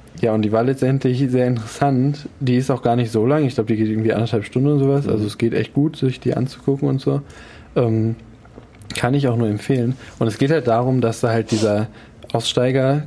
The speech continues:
Speaker 1: quasi aus, über dieses ganze Bankenwesen erzählt und wie, wie das wirklich läuft, wie globale Banken eigentlich die ganze Welt so dominieren.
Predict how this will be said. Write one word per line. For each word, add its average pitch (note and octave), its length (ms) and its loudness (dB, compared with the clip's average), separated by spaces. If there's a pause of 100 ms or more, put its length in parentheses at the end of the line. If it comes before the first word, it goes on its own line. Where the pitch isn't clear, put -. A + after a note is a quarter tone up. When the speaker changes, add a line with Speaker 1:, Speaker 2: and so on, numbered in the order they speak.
Speaker 1:
quasi A#2+ 640 0 (240)
aus, - 280 -4 (400)
über B2 180 2
dieses A#2+ 180 0
ganze A#2+ 240 0
Bankenwesen A2 640 0
erzählt G2+ 440 0
und G2+ 220 -4
wie, B2 400 2 (280)
wie A#2+ 60 0
das A#2 200 0
wirklich A#2 280 0
läuft, A#2 400 2
wie B2 420 0 (340)
globale G#2+ 460 2
Banken A2 400 0
eigentlich G#2+ 340 0
die G#2+ 100 -4
ganze G#2+ 320 -2
Welt G#2 220 2
so G#2+ 100 0
dominieren. G2 600 0